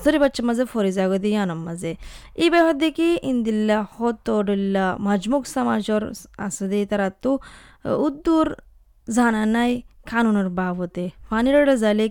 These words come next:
কি কানুন আছে দিয়ে আনার বাবতে, আর হেফাজতর অ্যাক্টিভিটি কি আছে দিয়ে আনার বাবতে। নাতাশা উইলস হদ্দি কি তই ইন্দিল্লা মাজমুক সমাজের মাঝে তারা বেশি পছন্দ করে মাছ ধরে দিয়ান।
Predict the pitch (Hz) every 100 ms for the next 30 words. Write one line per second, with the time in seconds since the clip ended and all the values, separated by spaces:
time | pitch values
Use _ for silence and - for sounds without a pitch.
0 | - - 233 233 202 190 190 196 202 202
1 | 202 190 190 190 185 185 - 196 - -
2 | - - 240 233 269 311 320 302 294 -
3 | 262 247 240 - - - 220 - 247 220
4 | 233 226 - - 214 202 185 190 208 196
5 | 180 180 160 180 151 135 247 294 339 349
6 | 359 311 269 254 233 202 214 208 208 220
7 | - - - - - 285 294 294 277 277
8 | 262 254 247 - - - - - 233 233
9 | 277 302 285 269 254 254 240 233 208 214
10 | 214 208 214 - - 202 233 - 294 277
11 | 233 226 220 220 226 202 190 196 196 190
12 | 185 190 190